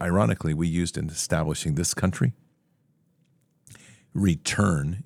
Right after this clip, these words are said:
to a formal way of doing business in fourth generation warfare. Special forces becomes a critical element in fourth generation warfare, more so than any other type of warfare, because they're training local guerrilla forces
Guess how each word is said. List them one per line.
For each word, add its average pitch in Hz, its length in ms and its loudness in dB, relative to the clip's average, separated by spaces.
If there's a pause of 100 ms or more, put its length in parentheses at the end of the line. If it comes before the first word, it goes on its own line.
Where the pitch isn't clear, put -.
to 82 140 -2
a 71 60 -2
formal 87 420 0
way 78 140 0
of 71 120 -4
doing 78 240 0
business 78 380 -4
in 80 100 -4
fourth 78 200 -4
generation 78 440 -4
warfare. - 320 -6 (420)
Special 101 400 2
forces 87 420 0
becomes - 360 -2
a - 60 0
critical 104 500 0 (100)
element 95 360 0
in 87 140 -4
fourth 85 200 -4
generation 90 460 -2
warfare, 85 300 -2
more 85 200 0
so - 180 -4
than 78 140 0
any 76 180 0
other 78 140 -2
type - 240 -2
of 90 60 0
warfare, 90 400 -2 (640)
because 80 320 0
they're 80 180 2
training - 580 0
local 80 280 -2
guerrilla 80 320 -2
forces - 520 -4